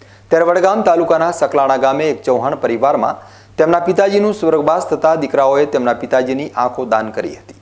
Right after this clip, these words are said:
તો બીજી તરફ પિતાજીના સ્વર્ગવાસ પછી બેસણામાં આવનાર લોકોને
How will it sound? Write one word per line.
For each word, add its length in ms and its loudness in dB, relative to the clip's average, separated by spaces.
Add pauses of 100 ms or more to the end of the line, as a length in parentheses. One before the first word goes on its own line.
(380)
તો 100 2
બીજી 200 2
તરફ 260 2
પિતાજીના 520 2
સ્વર્ગવાસ 600 0
પછી 220 -4
બેસણામાં 540 2
આવનાર 260 0
લોકોને 460 -2